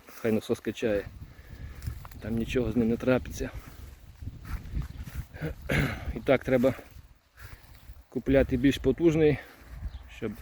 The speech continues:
більш вихід води був за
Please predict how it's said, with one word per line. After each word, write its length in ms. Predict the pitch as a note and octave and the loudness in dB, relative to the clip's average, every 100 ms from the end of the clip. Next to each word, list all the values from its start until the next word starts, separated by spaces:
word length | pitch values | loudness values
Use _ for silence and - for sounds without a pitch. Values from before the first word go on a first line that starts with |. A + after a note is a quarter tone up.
| - - | -16 -18
більш 460 | A#2+ A2+ A#2+ A#2+ - - - - - - - - - - - | -12 -2 2 2 0 -14 -20 -20 -20 -20 -20 -20 -20 -20 0
вихід 400 | B2+ B2+ A#2+ - - - | 4 4 2 -4 -10 -2
води 300 | A#2 A#2+ D#3+ | 0 4 6
був 200 | D3+ C#3 - - | 4 2 -6 -14
за 280 | B2+ C#3 | -2 -2